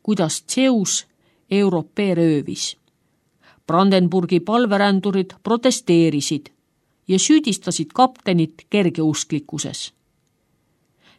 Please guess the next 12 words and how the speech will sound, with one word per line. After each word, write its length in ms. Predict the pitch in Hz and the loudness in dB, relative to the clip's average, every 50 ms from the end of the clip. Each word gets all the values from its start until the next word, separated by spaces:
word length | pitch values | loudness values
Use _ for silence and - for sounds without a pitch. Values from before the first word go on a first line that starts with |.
| _ - | _ -2
Nende 280 | 226 240 233 247 233 | 0 2 2 2 2
vastuseisu 680 | 262 320 330 - - - 202 - 208 180 170 165 175 160 | 2 2 0 0 -4 -6 -4 0 2 2 2 2 2 2
millekski 560 | 175 240 294 277 220 185 - - - - 180 | 2 4 4 2 2 0 -2 -6 -4 -4 -4
pidamata 800 | 170 208 220 208 190 175 170 165 165 - _ _ _ - 160 151 - _ _ _ _ _ _ _ _ - | -2 -2 -2 0 0 0 0 -2 -4 -6 _ _ _ -8 -8 -8 -8 _ _ _ _ _ _ _ _ -2
esitas 520 | 226 285 277 - 262 - - 175 170 - | 0 0 2 2 0 -2 -4 -6 -6 -4
kapten 580 | - - 269 285 - _ _ - 190 175 165 156 - _ | -2 0 0 0 -2 _ _ -4 -2 -2 -2 -4 -6 _
ka 120 | - 185 185 | -6 -6 -2
talle 300 | 185 220 233 226 202 175 | 0 0 2 2 2 0
teadaolevad 800 | - - 269 294 277 247 - 196 180 180 170 156 151 143 147 | 0 0 2 2 2 2 0 0 0 2 2 0 0 -2 -2
andmed 580 | 180 202 233 233 214 175 - 165 160 151 151 - _ _ _ _ _ _ _ | -2 0 0 0 0 0 -2 -4 -6 -6 -8 -14 _ _ _ _ _ _ _
Minotaurusest, 1120 | - 190 214 220 220 202 190 - - 185 175 175 170 160 160 156 - 165 151 - - - - _ _ _ _ _ _ _ _ _ _ _ _ _ _ - | -2 2 2 2 2 2 -2 -2 -2 0 2 2 2 0 0 -2 -6 -6 -8 -8 -10 -14 -18 _ _ _ _ _ _ _ _ _ _ _ _ _ _ -2
Theseusest 960 | - 214 240 240 226 220 - 202 185 190 170 - 165 156 - - - - | 0 2 2 4 2 0 0 0 0 0 -2 -2 -4 -4 -4 -6 -8 -10